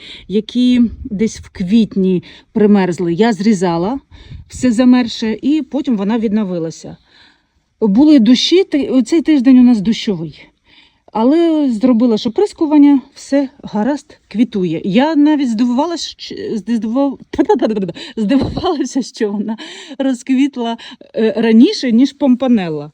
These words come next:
Помпанелла, дивіться. Дивіться, скільки буде бутонів.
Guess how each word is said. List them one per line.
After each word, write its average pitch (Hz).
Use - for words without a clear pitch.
Помпанелла, 214
дивіться. 196
Дивіться, 202
скільки 240
буде 190
бутонів. 170